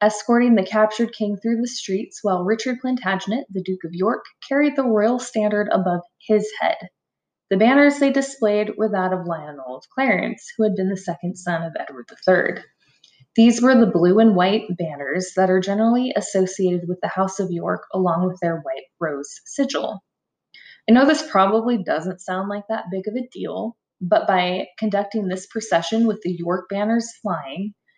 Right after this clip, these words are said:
and the royal standard above Richard Plantagenet's head,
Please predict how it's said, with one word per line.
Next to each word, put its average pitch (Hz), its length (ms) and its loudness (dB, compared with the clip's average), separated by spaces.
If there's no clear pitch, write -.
and 196 160 2
the 196 60 4
royal 185 320 4
standard 208 460 0
above 165 320 2
Richard 254 460 -2
Plantagenet's 294 840 -2
head, 160 340 0